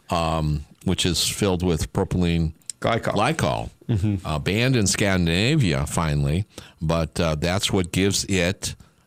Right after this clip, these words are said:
Speaker 1: its, uh, sweet taste.
Speaker 2: Mm-hmm. Oh, but another one. So if you are a label reader, I wanna applaud you 'cause you're in the minority and people should be doing this, but you've probably seen artificial flavors.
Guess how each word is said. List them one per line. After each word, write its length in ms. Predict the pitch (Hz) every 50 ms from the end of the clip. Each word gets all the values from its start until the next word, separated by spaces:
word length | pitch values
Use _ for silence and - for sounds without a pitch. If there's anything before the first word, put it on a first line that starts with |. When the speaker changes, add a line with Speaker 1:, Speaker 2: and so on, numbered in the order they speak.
| _ -
Speaker 1:
its, 360 | 85 90 95 - - - 107
uh, 200 | 92 92 95 92
sweet 640 | - - - - 87 98 110 113 - - - - - _ -
taste. 520 | - - 117 127 185 233 135 - - 120 123
Speaker 2:
Mm-hmm. 300 | 110 117 120 117 120 120 - - _ _ _ _ - - -
Oh, 260 | 127 131 127 - - - - - - - - - - - - - - -
but 360 | - 147 135 123 127 - - - - - - -
another 200 | - 156 160 160
one. 240 | 135 117 117 - - - - -
So 400 | - - - 135 117 - - - - _ _ _ _ -
if 160 | - 120 - -
you 280 | 156 185 214 240 214 -
are 200 | 143 139 143 139
a 60 | 127
label 340 | 123 127 131 135 127 139 139
reader, 520 | 143 147 147 147 147 143 - - - - - - _ _ _ _ -
I 40 | 127
wanna 200 | 135 143 143 139
applaud 340 | - - - 151 131 117 104
you 120 | 117 117
'cause 440 | 117 - 123 117 113 104 - - -
you're 180 | - 123 127 139
in 60 | 139
the 80 | 139 135
minority 640 | 135 131 131 131 131 123 113 101 104 117 110 - - - - - - - - -
and 380 | - 139 127 123 120 120 - - - - - -
people 240 | - 175 135 135 120
should 220 | - - 185 160
be 80 | 143 127
doing 220 | 120 123 117 120
this, 200 | 120 120 117 - - - - - - -
but 80 | 135 139
you've 180 | 139 131 135
probably 240 | - 175 190 202 185
seen 220 | - - 170 143
artificial 640 | 135 - - 127 123 120 - 135 127 - 120 110 104
flavors. 800 | 90 - - - 113 120 131 131 123 127 - - - - - -